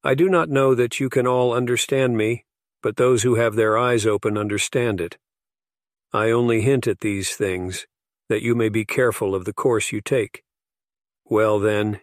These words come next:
he that will not provide for his own household is worse than an infidel, and hath denied the faith.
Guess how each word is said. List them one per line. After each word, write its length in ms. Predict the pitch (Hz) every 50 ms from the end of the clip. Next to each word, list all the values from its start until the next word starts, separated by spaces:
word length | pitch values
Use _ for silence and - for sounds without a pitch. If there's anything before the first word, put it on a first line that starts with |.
| _ _ _
he 280 | - - 107 107 113
that 200 | 113 110 110 110
will 140 | 117 107 107
not 260 | 104 107 107 104 -
provide 480 | - 117 104 95 110 110 110 110 107 107
for 160 | - - 104 104
his 120 | 101 101
own 220 | 113 110 107 104
household 720 | 98 110 110 113 113 107 - - 110 110 107 110 117 117 107
is 180 | 107 104 98
worse 320 | 104 101 107 110 107 - -
than 180 | - 110 107
an 180 | 107 104 107 113
infidel, 760 | - 120 123 127 - - 120 110 117 110 101 98 101 113 - - _ _ _ _ _ _ _ _ _ _ -
and 160 | - 110 104
hath 280 | 101 110 104 - - -
denied 560 | 117 107 110 113 117 117 113 110 104 98 95
the 100 | 107 101
faith. 440 | - - 120 107 90 80 - -